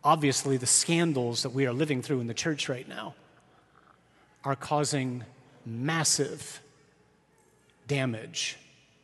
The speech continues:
not just amongst you, amongst us,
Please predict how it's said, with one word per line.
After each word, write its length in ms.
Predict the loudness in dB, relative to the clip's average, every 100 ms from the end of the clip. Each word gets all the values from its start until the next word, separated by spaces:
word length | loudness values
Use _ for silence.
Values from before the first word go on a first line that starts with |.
| _ -8
not 120 | -2
just 220 | -2 0
amongst 420 | 2 2 0 -2
you, 340 | 0 4 6 6
amongst 360 | 4 0 -4 -6 -4
us, 640 | -4 -2 -2 0 -2 -6